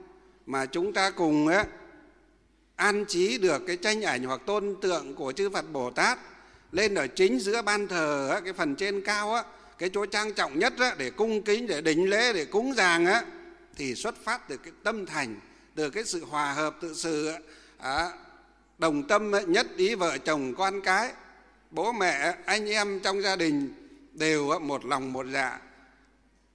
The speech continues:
cung kính á, thờ Phật như thế thì, à, công đức, à, vô lượng.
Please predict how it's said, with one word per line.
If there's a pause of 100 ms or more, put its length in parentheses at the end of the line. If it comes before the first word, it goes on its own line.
(140)
cung
kính
á,
thờ
Phật
như
thế (440)
thì,
à,
công
đức,
à, (100)
vô
lượng.